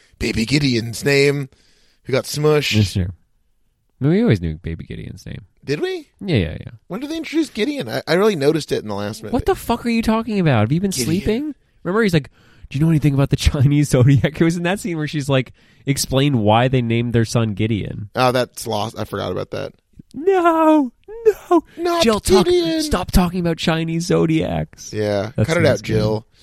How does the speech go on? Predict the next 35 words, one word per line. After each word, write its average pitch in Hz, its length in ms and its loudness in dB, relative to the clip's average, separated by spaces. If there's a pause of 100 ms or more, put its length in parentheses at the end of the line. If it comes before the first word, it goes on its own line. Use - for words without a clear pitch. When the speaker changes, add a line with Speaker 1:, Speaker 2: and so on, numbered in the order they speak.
(240)
Speaker 1:
Man, 151 180 2
it 180 100 0
sucks 370 260 -4
that 254 100 -4
Jill's 104 340 -6
dead. 95 320 -6
Speaker 2:
Yeah. 123 560 4
Speaker 1:
I 294 100 2
hate 127 260 -2
Mark 113 180 -2
Hoffman. 113 380 -6
He's 214 120 -8
a 226 80 -8
dick. - 500 -8
Speaker 2:
I've 170 140 -4
always 185 360 6
hated 165 280 2
Mark 123 240 0
Hoffman. 107 760 -4
Speaker 1:
To 185 80 -2
have 269 160 0
this 381 160 2
entire 196 380 -2
thing 185 200 -4
be 160 80 2
Speaker 2:
His 156 100 6
Speaker 1:
like, 143 100 2
Speaker 2:
haircut 151 380 -2
sucks. - 440 -14
Speaker 1:
it's 180 180 -2
very 240 280 -2
confusing 202 580 -6
'cause 165 160 -8
the 175 100 -4
movie, 208 600 -6